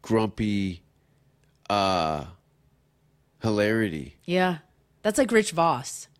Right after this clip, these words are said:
Speaker 1: Yes.
Speaker 2: Yeah.
Speaker 1: Yeah,
Speaker 2: Like
Speaker 1: he,
Speaker 2: Rich.
Speaker 1: he, he got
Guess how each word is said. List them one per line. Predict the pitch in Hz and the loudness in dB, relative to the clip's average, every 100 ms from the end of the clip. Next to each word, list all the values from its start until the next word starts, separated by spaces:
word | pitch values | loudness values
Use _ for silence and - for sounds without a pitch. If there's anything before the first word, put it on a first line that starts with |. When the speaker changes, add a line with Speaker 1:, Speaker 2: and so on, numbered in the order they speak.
| _ | _
Speaker 1:
Yes. | 110 110 78 - - - _ | 2 4 2 -6 -10 -16 _
Speaker 2:
Yeah. | 160 160 127 131 _ _ _ _ _ | -6 -4 -6 -10 _ _ _ _ _
Speaker 1:
Yeah, | 107 110 | 2 2
Speaker 2:
Like | 101 | 2
Speaker 1:
he, | 127 | 0
Speaker 2:
Rich. | 123 | -2
Speaker 1:
he, | 131 131 - - _ - _ | -6 -8 -8 -14 _ -20 _
he | - | -10
got | 120 139 | -6 -6